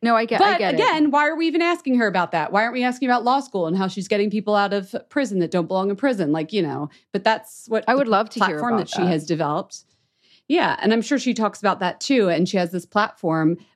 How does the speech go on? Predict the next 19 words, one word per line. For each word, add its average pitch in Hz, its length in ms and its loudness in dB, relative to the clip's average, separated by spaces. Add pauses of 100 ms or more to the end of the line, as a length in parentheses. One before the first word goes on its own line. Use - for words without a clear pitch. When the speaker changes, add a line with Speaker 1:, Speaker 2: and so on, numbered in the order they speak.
(100)
Speaker 2:
but, - 180 2
like, 180 380 0 (240)
I 330 60 -10
don't 359 180 2
know. 359 200 2
She's, 208 320 -4
uh, 208 60 -12 (580)
she's - 240 -6
changed 269 420 2
the 214 60 -2
beauty 233 340 2
and 202 100 2
body 208 280 0
standards 170 640 0 (120)
her 165 180 -2
and 214 100 0
her 185 100 0
family 220 380 0
have, 156 400 -2